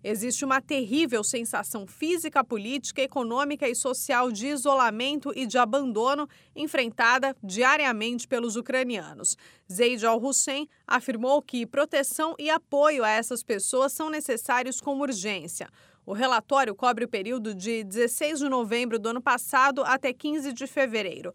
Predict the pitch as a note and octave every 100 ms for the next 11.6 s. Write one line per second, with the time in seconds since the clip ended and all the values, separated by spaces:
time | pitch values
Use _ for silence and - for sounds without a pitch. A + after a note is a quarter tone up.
0 | - _ _ - C#4+ - C#4+ C4 D#4 -
1 | D4+ B3+ B3 A#3+ C4+ C4+ C#4 B3 A#3+ D4
2 | C#4 C#4 G#3 A#3 C4+ C4 B3+ A#3+ C4 D4+
3 | B3+ C4 D4+ C#4+ B3+ A#3 F#3 - A#3 C4
4 | C4+ C#4 A3 C4+ D#4 D#4+ D#4 C4+ C4 C4+
5 | G3+ A3 A#3+ A#3 A3+ G#3+ A3+ D#4 F#4 D#4+
6 | D4 B3 A#3+ B3 A3 G#3 F#3+ F#3 F#3 A#3
7 | C4 C4+ - C#4+ B3+ B3+ A3+ - E4 C#4+
8 | C#4+ A#3+ A3+ A#3 G#3+ G3+ A3+ C#4+ D4 C#4
9 | D4+ - D#4 - C#4 C#4+ - - D4 D#4
10 | C4 A#3 B3 F#3+ E3+ F#3+ G3+ G3+ - A3+
11 | G#3+ - G#3+ A3+ G3+